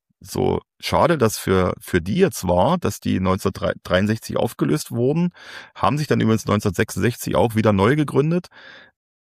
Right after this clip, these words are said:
Es ist total interessant, dass wir eine viel größere Historie haben, als die bis neunzehnhundertdreiundsechzig zurückgeht. Nämlich Lok Cottbus, ähm,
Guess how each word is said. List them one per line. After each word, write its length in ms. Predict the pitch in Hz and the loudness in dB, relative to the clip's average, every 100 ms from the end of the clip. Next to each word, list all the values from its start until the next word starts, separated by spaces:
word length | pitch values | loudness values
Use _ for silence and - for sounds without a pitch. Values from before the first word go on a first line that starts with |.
| _ | _
Es 100 | - | -8
ist 140 | 127 - | -8 -2
total 300 | 101 107 104 | 2 4 2
interessant, 680 | 110 - 101 104 113 143 - _ | 2 0 0 2 2 -2 -8 _
dass 360 | - 101 - - | 0 0 -2 -2
wir 440 | 98 95 92 90 | 2 4 4 2
eine 140 | - 92 | 0 0
viel 280 | - 131 | 2 0
größere 480 | 107 98 123 - 110 | 2 2 2 2 2
Historie 640 | 98 95 - 143 185 127 | 0 0 2 4 6 6
haben, 400 | 98 90 104 151 - | 6 6 4 2 -2
als 260 | 101 - | -2 -2
die 160 | - 98 | -6 -4
bis 200 | 95 - | -4 -4
neunzehnhundertdreiundsechzig 1040 | 92 - 90 - 87 90 92 151 - 185 | -4 -4 -8 -4 0 0 2 0 0 -6
zurückgeht. 520 | - 90 90 - 87 - _ - _ _ _ _ _ _ - | -2 -2 -2 -2 -6 -8 _ -20 _ _ _ _ _ _ -4
Nämlich 300 | 135 127 107 | 0 2 2
Lok 240 | 98 104 - | 2 2 2
Cottbus, 640 | - 147 - 104 156 - - | 0 -2 0 0 2 -2 2
ähm, 520 | 98 98 101 98 | 4 4 2 0